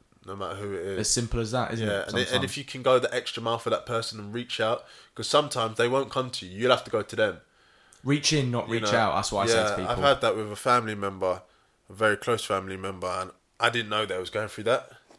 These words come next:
Speaker 1: It was a shock to my system, a
Speaker 2: Mm.
Speaker 1: big, big shock. You know, it shook me up big time.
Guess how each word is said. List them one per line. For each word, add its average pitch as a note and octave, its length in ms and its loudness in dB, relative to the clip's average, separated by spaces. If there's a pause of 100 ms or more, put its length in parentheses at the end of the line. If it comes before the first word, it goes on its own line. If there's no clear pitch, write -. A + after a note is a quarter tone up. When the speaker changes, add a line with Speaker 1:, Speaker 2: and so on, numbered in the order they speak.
(160)
Speaker 1:
It A2+ 120 -10
was A2 100 -8
a G2+ 60 -8
shock - 360 0
to - 80 -14
my G2+ 100 -8
system, G2+ 500 -8 (140)
a A#2 40 -10
Speaker 2:
Mm. A#2 60 -6
Speaker 1:
big, A2 320 0
big G2+ 180 -6
shock. - 400 -8 (440)
You G2 80 -10
know, F#2+ 80 -4
it F#2+ 80 -6
shook - 360 -2
me G#2 80 -4
up - 260 -6
big A2 180 -4
time. F2 360 -8